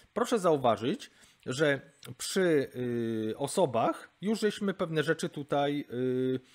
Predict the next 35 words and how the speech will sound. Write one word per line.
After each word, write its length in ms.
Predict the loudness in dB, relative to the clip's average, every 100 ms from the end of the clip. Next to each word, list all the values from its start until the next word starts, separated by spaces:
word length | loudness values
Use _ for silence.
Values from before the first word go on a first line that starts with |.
| -20 _
relacje 600 | -6 2 4 4 2 -2
pomiędzy 360 | -4 -4 -4 -2
osobami, 540 | -2 -2 -4 -4 -6 -10 -16 _ _
y, 400 | -2 2 2 0
budowali 640 | -4 -8 0 2 4 2 0
na 120 | -2
podstawie 380 | -4 -2 -2 -2
tego 200 | -4 -4
formularza 560 | -4 -2 0 2 2
rodzinnego, 600 | 0 0 -6 -6 -4 -2
bo 140 | -2 -2
tutaj 480 | -6 -2 0 0 -4 _ _ _ _ _
pomiędzy 420 | -2 -2 -2 -2
tą 240 | 0 0
a 40 | 0
tą 240 | 0 -4
osobą, 500 | -6 -4 -2 0 -2 -4 -20 -20 _ _ -8
y, 420 | -2 2 2 0 0
żeśmy 280 | -2 -2
dodawali 420 | -2 0 2 2 0
po 100 | -4
prostu 300 | -4 -2 -4
małżonków, 800 | 0 2 2 0 0 -6 -6 -8
y, 540 | -6 -4 -4 -6 -8
z 60 | -4
jednej 260 | -4 -2
lub 160 | -4 -4
z 40 |
drugiej 240 | -8 -6 -4
strony, 260 | -4 -2
zależy 220 | 0 0 -2
od 80 |
kogo 180 | -2 -2
zaczęliśmy 460 | -2 -4 -6 -4 -4
oczywiście, 480 | -4 -6 -6 -4